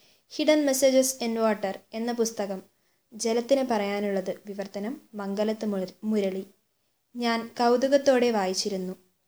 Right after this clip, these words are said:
അതിലെ ബിവാ തടാകത്തിൻ്റെ അനുഭവകഥ. ആദിയിലെത്തുന്ന കഥപറച്ചിലുകാരൻ അവിടുത്തെ കുട്ടികളോട്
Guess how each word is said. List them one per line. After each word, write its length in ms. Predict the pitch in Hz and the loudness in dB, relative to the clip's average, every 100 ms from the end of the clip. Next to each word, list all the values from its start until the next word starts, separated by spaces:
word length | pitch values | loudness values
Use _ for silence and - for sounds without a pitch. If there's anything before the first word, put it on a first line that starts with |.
| _ | _
അതിലെ 320 | 262 285 285 | -6 0 0
ബിവാ 340 | 277 254 247 262 | 2 2 2 2
തടാകത്തിൻ്റെ 800 | 285 277 277 269 262 277 269 262 | 2 4 4 4 0 0 0 -2
അനുഭവകഥ. 680 | 208 202 - 233 226 208 190 - _ _ _ _ _ _ _ _ | -2 -4 -2 -2 0 -2 -4 -6 _ _ _ _ _ _ _ _
ആദിയിലെത്തുന്ന 720 | 233 226 226 277 285 262 262 254 | -4 0 2 6 6 6 6 4
കഥപറച്ചിലുകാരൻ 920 | 233 214 214 214 226 226 226 214 214 | 2 2 2 2 0 2 4 2 0
അവിടുത്തെ 360 | 233 240 247 269 | 0 0 4 4
കുട്ടികളോട് 720 | 254 226 233 233 233 226 220 | 4 2 2 4 4 2 -2